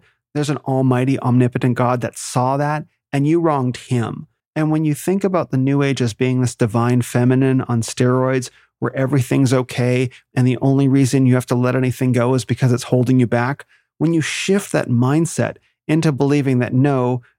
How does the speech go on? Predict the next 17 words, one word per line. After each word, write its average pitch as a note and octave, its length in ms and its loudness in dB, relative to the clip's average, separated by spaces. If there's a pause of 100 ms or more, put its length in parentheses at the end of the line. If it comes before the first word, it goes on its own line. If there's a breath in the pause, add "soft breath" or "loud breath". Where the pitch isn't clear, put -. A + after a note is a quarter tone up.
you D3+ 300 2
violated C#3 680 0
the B2 120 0
law C3 340 2
of A#2 80 -4
an - 160 -4
almighty B2+ 460 0
God, B2+ 440 -2 (320)
that B2 440 -2
is A#2+ 160 0
an B2 80 2
enormous B2 600 2
mind A#2+ 320 0
shift - 200 -2
for - 160 -2
some C3+ 240 -2
people, C#3+ 500 -2